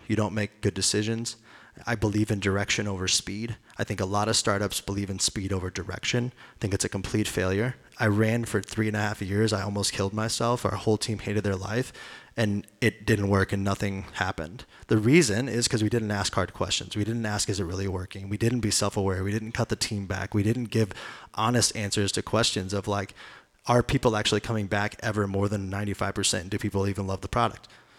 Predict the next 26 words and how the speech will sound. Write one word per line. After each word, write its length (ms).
If 140
we 80
would 140
have 100
asked 240
questions 360
and 100
slowed 280
down, 280
we 80
would 80
have 80
picked 160
a 40
different 240
direction, 380
and 80
maybe 160
it 80
would 100
have 120
been 180
a 60
whole 240
different 360
outcome. 540